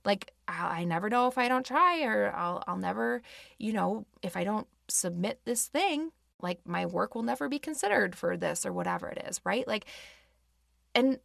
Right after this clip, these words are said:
I can't even tell you how many times I've heard no. Like, I don't know, eight hundred million bajillion trillion? Like, h-,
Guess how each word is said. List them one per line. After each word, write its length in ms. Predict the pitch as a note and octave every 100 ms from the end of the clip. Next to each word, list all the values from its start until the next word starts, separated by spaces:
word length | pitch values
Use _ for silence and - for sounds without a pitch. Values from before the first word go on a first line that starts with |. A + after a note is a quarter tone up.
| _ _ _ _ _ _ _ -
I 120 | A3+
can't 220 | A#3+ C#4+
even 140 | C4+ F#3+
tell 280 | - G3+
you 100 | A3+
how 80 | F3+
many 160 | E3+ E3
times 300 | - E3 E3
I've 120 | D#3
heard 200 | - E3
no. 580 | - D3 - - - G3+ A3 _ _ _ _ _ _ _ _
Like, 120 | F#3 F#3 - _
I 160 | - A#3+
don't 160 | F3 C3
know, 380 | - A3 A#3 -
eight 180 | G3 A3
hundred 380 | - G3+ G3+ F3+
million 460 | F3+ F#3+ F#3+ F#3 F3 _ -
bajillion 420 | F3 F3+ F3+ F3
trillion? 460 | - F3+ B3 C#4
Like, 180 | B3 F3 -
h-, 100 | -